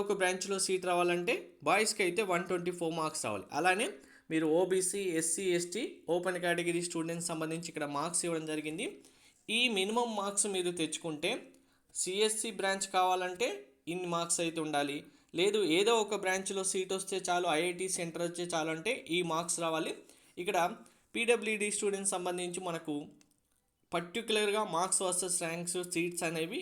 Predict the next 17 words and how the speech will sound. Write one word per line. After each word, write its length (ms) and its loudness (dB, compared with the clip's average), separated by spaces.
ఇండివిజువల్గా 520 2
డివైడ్ 280 2
చేయడం 260 -6
జరగదు. 300 -2
And 140 -2
ఇక్కడ 140 -4
very, 180 2
very 160 4
important, 420 2
మీకు 220 -4
ఇప్పటి 240 0
వరకు 200 0
చూపించిన 500 -6
మార్క్స్ 420 4
వర్సెస్ 380 2
ర్యాంక్స్ 360 0
అయినా 180 0